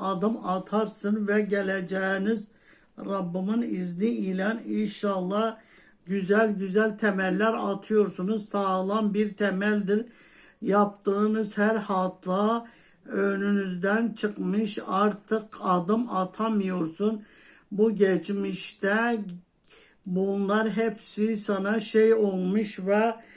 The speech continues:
sana sanki bir hata gibi görüyorsun. Sen bir türlü kendini kurtaramıyorsun bu şeyde.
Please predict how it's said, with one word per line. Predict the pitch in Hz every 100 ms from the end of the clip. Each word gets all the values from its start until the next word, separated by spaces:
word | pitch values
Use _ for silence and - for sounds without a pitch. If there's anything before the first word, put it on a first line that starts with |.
| - - _
sana | - 208 202 202 233
sanki | 214 - 214 220 208 - 220 220 190
bir | 220 214
hata | - 202 202 208 226
gibi | 202 202 196 185
görüyorsun. | 190 185 180 170 160 - 208 202
Sen | 214 214 202
bir | 220 208
türlü | - 196 185 208 214 208 - - - - _ _ _
kendini | 208 202 185 190 208 208
kurtaramıyorsun | 208 202 - 196 208 220 208 196 170 160 196 185
bu | 175 175
şeyde. | - 180 160 156 147